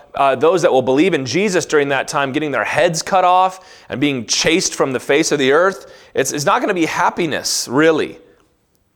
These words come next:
So what is going to carry them through? And what's going to carry us through as we go through our lives? We're not here yet. We're not in heaven yet.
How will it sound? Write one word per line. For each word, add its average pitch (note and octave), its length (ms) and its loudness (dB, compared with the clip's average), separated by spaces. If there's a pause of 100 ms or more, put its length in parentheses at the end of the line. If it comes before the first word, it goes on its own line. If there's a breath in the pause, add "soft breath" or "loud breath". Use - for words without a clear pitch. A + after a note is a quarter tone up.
(880)
So C#3 140 2
what E3 300 0
is E3+ 100 0
going D3+ 220 0
to C#3 80 -4
carry C#3+ 540 0
them A#2+ 380 -8
through? G#2+ 440 -4
And F2+ 100 -8
what's G#3 140 -6
going C4 140 -2
to A#3+ 60 -8
carry E3 360 2
us A#3 260 0
through G2+ 400 -4 (220 loud breath)
as B2+ 120 -2
we A3 140 2
go A3+ 160 2
through F3+ 220 2
our A3+ 180 4
lives? A2+ 260 2
We're A#3 160 2
not B3+ 280 2
here A3 260 0
yet. D3 260 2
We're A3+ 140 4
not B3 180 2
in E3+ 120 0
heaven D3 320 -2
yet. G#3 260 0